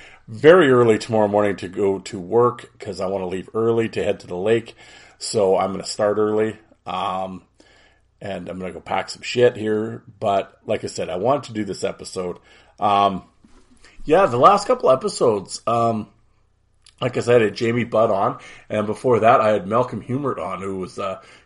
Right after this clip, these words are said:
uh, cru-, uh, competitor in Ice Wars two. He was in the Cruiserweight tournament, and he also played, uh,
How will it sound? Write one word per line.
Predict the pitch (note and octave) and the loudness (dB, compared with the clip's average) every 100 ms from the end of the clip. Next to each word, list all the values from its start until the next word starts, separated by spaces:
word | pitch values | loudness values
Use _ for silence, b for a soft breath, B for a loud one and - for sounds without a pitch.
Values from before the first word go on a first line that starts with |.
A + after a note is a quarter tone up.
| - | -8
uh, | A#2+ G2 F#2 | -4 -4 -8
cru-, | - C3 B2+ G2+ | -10 -6 -6 -4
uh, | G#2+ F#2 | -6 -6
competitor | - G2+ B2+ A#2+ A2+ | -12 -2 2 2 2
in | G2+ | 0
Ice | G#2+ - | -2 -4
Wars | A2 F#2+ - | -4 -6 -6
two. | C3 | -6
He | C3 | -4
was | G2+ - | -4 -8
in | |
the | G2+ | -14
Cruiserweight | - A2 A#2+ A#2+ B2+ A#2+ | -14 -10 -8 -4 -4 -4
tournament, | A#2+ B2+ D3+ D#3 B B B | -6 -6 -8 -10 B B B
and | - | -8
he | |
also | F#2+ F2+ G2 | -8 -8 -10
played, | - G2 F2 | -10 -10 -8
uh, | F#2 F2 F2 | -8 -8 -10